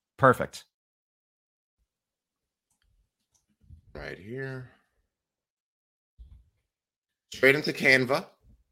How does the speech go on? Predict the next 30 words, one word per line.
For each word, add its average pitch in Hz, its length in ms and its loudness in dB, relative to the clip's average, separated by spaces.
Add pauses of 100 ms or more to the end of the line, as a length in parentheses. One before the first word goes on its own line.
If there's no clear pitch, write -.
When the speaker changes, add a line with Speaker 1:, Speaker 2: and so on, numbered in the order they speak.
(420)
Speaker 2:
Text - 280 2
to 135 160 -2
image 139 260 0
app, 127 300 4
which 110 120 -4
is 107 100 -4
free 135 380 0
and 123 80 2
included 113 380 0
with 120 160 -2
your 123 80 0
description. 127 600 -4 (2000)
Create 127 320 6
my 117 180 4
image. 185 520 0 (2500)
While 131 280 10
that's 139 280 8
running, 110 400 -2 (1300)
they 117 180 2
go 131 200 8
over 127 260 4
into 120 140 -2
Chat 113 280 0
G 104 140 -6
P 113 120 -6
T 127 220 -2
saying, 104 440 0
"Give 104 180 -2
me 107 140 0
a 90 360 0